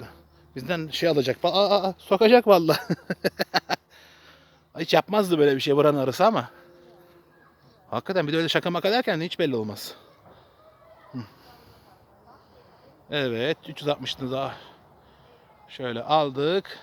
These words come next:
Hepinize mutlu, keyifli günler diliyorum. Bu videoyu burada bitiriyorum. Bir başka videoda tekrar görüşmek üzere. Doğru Adam Erdem yollarda adım adım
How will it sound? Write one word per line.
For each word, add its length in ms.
Hepinize 600
mutlu, 320
keyifli 420
günler 400
diliyorum. 420
Bu 80
videoyu 340
burada 240
bitiriyorum. 440
Bir 120
başka 320
videoda 380
tekrar 360
görüşmek 460
üzere. 340
Doğru 220
Adam 200
Erdem 300
yollarda 500
adım 520
adım 300